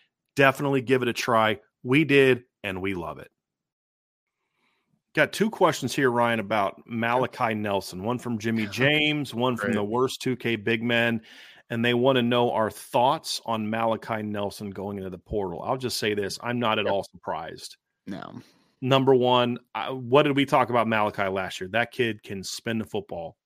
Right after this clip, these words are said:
Speaker 1: but I got serious questions about what he's got here and what he's got here. And,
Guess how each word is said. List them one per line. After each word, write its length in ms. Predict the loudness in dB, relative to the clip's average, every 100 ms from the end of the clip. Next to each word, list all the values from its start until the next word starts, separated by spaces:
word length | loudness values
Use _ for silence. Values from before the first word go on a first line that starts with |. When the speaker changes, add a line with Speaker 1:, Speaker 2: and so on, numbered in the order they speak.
| -6
Speaker 1:
but 120 | -2
I 100 | 0
got 240 | 0 -2
serious 320 | 0 0 0
questions 420 | 0 -2 -2 -4 -6
about 320 | -2 -2 -2
what 120 | -6
he's 140 | -6
got 220 | -8 -8 -2
here 400 | 0 2 0 0
and 160 | -6 -6
what 120 | -6
he's 100 | -6
got 220 | -8 -8
here. 360 | -12 -16 -16 -20 _ _ _ _ _ _ -6
And, 520 | -2 0 0 0 -6